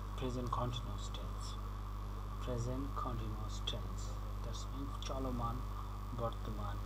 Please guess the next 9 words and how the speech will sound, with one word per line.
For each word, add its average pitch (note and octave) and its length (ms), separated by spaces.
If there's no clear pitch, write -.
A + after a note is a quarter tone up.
কাল। - 260
So, B2+ 320
let's B2+ 140
start - 380
our A2 140
lesson. - 260
কিভাবে D#3+ 340
বুঝবো C#3+ 300
যে A#2 120